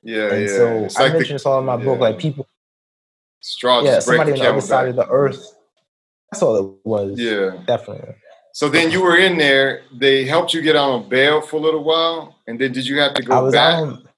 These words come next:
Speaker 2: I was out on bail, and then for several months, man, I was trying to fight the case. I was going to the law library, and I met, and a lot, a lot of Chinese, a lot of
Speaker 1: <laughs>
Speaker 2: Chinese people were helping me.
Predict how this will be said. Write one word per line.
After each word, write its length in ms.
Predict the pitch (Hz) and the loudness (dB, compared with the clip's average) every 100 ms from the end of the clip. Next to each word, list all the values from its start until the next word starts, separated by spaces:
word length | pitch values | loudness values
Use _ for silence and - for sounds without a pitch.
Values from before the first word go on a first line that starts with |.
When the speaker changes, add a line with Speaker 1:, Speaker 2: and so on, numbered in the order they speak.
| _ _ _ _ _ _ _ _ _ | _ _ _ _ _ _ _ _ _
Speaker 2:
I 100 | 120 | -2
was 180 | 135 139 | 0 2
out 180 | 139 147 | 2 0
on 220 | 135 127 | -4 -2
bail, 600 | 127 120 120 117 123 120 110 | 2 2 2 -2 -4 -8 -8
and 140 | 117 | -4
then 360 | 123 123 117 120 _ _ _ | -4 -4 -8 -12 _ _ _
for 180 | 123 110 | -8 -2
several 400 | - 147 147 123 | 0 0 0 -4
months, 440 | 131 143 139 - _ | 0 0 0 -8 _
man, 240 | 120 110 110 | -8 -6 -4
I 80 | 104 | -4
was 200 | 107 104 | -6 -6
trying 240 | 131 123 | -4 -4
to 80 | 113 | -4
fight 300 | - 123 123 | -4 -4 -4
the 60 | 110 | -6
case. 300 | 127 127 120 | -4 -4 -2
I 60 | |
was 160 | 107 110 | -4 -2
going 240 | 123 120 | -2 -2
to 80 | 113 | -2
the 80 | 117 | -2
law 420 | 110 110 117 123 | 0 2 4 4
library, 760 | 123 123 120 120 117 117 117 123 - _ _ | 4 4 4 4 2 2 -2 -8 -16 _ _
and 120 | 139 135 | -2 -2
I 60 | |
met, 200 | 143 151 127 | -2 -2 0
and 100 | 139 | 2
a 240 | - 143 | 2 2
lot, 200 | 123 123 - | 2 -2 -2
a 60 | |
lot 360 | 101 123 147 147 | -4 0 0 0
of 160 | 143 131 | -2 -4
Chinese, 500 | - 127 127 123 - 107 | -4 -4 -4 -8 -10 -4
a 60 | |
lot 280 | 113 135 156 | 2 4 4
of 120 | 139 | 0
Speaker 1:
<laughs> 80 | - | -2
Speaker 2:
Chinese 380 | 139 135 131 123 | -2 -2 -6 -8
people 260 | - 117 117 | -8 -6 0
were 120 | 110 | 2
helping 420 | 113 120 107 98 | 4 2 -2 -12
me. 180 | 90 95 | -12 -16